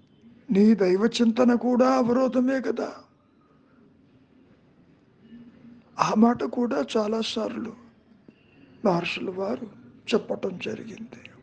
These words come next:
నీ ప్రయత్నము కూడా అవరోధమే,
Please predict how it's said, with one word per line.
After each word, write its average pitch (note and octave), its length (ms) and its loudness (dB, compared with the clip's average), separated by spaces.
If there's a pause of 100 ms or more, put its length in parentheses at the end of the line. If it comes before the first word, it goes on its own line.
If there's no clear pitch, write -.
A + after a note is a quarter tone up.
(2750)
నీ G#3+ 180 8
ప్రయత్నము G#3 880 -2 (2000)
కూడా G3+ 400 4
అవరోధమే, F3+ 760 -4